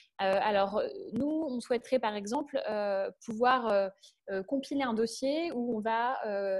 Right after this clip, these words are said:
échanger vos contacts, euh, donc, si vous êtes d'accord, on pourra échanger vos adresses email, par exemple, euh, vous, pour que vous puissiez, euh, prendre contact entre vous, euh, par la suite.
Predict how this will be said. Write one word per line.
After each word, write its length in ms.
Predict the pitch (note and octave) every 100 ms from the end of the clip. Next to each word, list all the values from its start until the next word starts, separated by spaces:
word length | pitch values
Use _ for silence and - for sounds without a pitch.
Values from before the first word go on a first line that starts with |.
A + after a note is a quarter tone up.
| -
échanger 540 | B3 - B3 A#3 B3
vos 140 | G3+
contacts, 420 | F#3+ G#3 D#4 - C4 A3 _ _ _ -
euh, 100 | F#3+
donc, 180 | G#3 G#3
si 140 | B3+
vous 160 | A#3 A#3+
êtes 100 | G#3
d'accord, 420 | A3 B3 B3 B3
on 60 | G3+
pourra 400 | - G3+ A3 G#3+
échanger 480 | A3 A3+ G#3+ A#3 A#3
vos 120 | G#3+
adresses 320 | G3+ G3+ -
email, 220 | B3 D#4+
par 140 | D#4 C4+
exemple, 400 | B3+ D#4+ - _ _ _ _ -
euh, 100 | G3
vous, 140 | G3+ G3 _
pour 100 | G#3+
que 100 | A#3
vous 100 | G#3
puissiez, 440 | - G#3+ B3+ B3
euh, 120 | G#3+ G3
prendre 260 | - A#3+
contact 340 | A#3+ A3+ A3+ A3+
entre 180 | G#3+
vous, 280 | G#3 G#3+ A3+
euh, 160 | G#3+ F#3+
par 160 | G3
la 120 | G3 G3
suite. 320 | - -